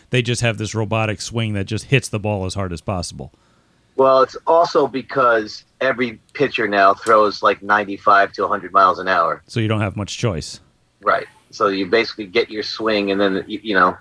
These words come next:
Speaker 2: the time to adjust, I think, is not what it used to be 'cause everyone just throws absolute gas.
Speaker 1: Yeah.
Speaker 2: So, uh, to spread the field out and keep infielders, you know, two on each side of the second base, I, I'm fine with it.
Speaker 1: Yeah, whatever.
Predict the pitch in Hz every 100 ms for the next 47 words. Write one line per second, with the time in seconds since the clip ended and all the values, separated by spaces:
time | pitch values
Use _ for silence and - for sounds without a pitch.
0 | _ 104 120 113 104 101 85 107 - 98
1 | 92 - - 104 92 - 101 95 101 92
2 | 104 107 123 131 139 - 104 98 98 98
3 | 95 98 - 98 - 98 95 - 101 -
4 | 101 95 107 - - _ _ _ _ 104
5 | 90 - _ _ 101 95 87 - _ _
6 | 107 101 - 107 - 135 117 110 131 123
7 | 117 120 120 - _ 107 101 92 123 -
8 | _ _ _ _ _ - 113 131 113 113
9 | 107 - 107 98 95 127 113 110 107 -
10 | 107 107 92 - 104 101 95 104 104 -
11 | - - 110 107 90 87 85 85 - _
12 | _ _ _ _ _ 165 160 147 110 95
13 | 95